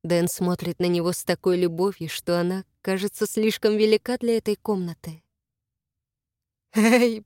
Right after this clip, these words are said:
приятель!» — говорит он, смахивая слёзы. «Ты нас здорово напугал!» Она почти не замечает, что слёзы облегчения текут по её собственному лицу, когда она сжимает руку Дэна и шепчет, что ей пора домой.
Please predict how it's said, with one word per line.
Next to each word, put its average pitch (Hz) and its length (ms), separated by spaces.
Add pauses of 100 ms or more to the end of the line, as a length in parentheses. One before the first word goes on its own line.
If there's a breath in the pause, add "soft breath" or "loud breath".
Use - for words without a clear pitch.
приятель!» — 247 720 (800)
говорит 175 500
он, 185 120
смахивая 175 480
слёзы. 170 600 (960)
«Ты 131 200
нас 160 180
здорово 196 500
напугал!» 196 640 (1400)
Она 185 220
почти - 340
не 226 140
замечает, 233 540
что - 200
слёзы 185 380
облегчения 175 640
текут - 400
по 185 80
её 190 240
собственному 160 680
лицу, 156 400
когда 160 300
она 156 160
сжимает 156 460
руку 151 260
Дэна 190 560 (540)
и 170 60
шепчет, - 440
что - 180
ей 165 200
пора 156 260
домой. 151 360